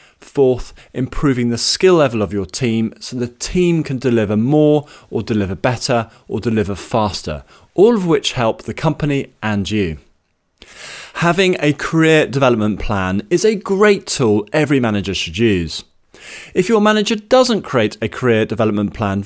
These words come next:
with you, then you should create one for yourself. Creating a career development plan will help your own career progress significantly faster. So what to put into a career development plan? Here is what you're covering today.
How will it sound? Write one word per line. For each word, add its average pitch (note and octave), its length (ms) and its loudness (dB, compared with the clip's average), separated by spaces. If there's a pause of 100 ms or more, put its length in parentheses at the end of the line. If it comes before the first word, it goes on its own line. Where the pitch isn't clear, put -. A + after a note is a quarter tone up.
with A#3 240 2
you, D3+ 300 4 (260)
then C3+ 140 0
you C#3 100 2
should C#3 160 -6
create B2 240 0
one G2+ 160 -2
for G2 140 -8
yourself. F2 640 -4 (720)
Creating D3+ 420 0
a C#3+ 60 -2
career C3+ 320 2
development A#2+ 400 0
plan G2+ 420 -4
will C3+ 120 0
help E3 440 0
your D3 220 2
own F#3 300 2
career A2+ 280 0
progress G#2 380 -4
significantly C3 840 -4
faster. F2 600 -6 (1080)
So F3+ 200 4
what G3 280 4
to B3 100 -2
put G3+ 440 0 (100)
into F#3+ 540 2
a A#2+ 140 -2
career B2+ 420 2
development G#2 440 -2
plan? F2+ 480 -4 (400)
Here E3 280 2
is D#3 100 0
what E3 120 0
you're B2+ 80 0
covering G#2+ 340 -2
today. F#2 480 -2